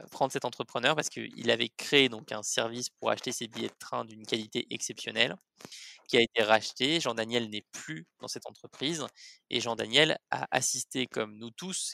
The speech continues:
clients, à la destruction méthodique de l'expérience client sur cette application.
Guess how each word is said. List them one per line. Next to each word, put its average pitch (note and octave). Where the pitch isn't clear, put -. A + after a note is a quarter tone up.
clients, C3+
à B2
la A#2
destruction C3+
méthodique C3+
de B2+
l'expérience C3
client A2
sur D3
cette -
application. A#2+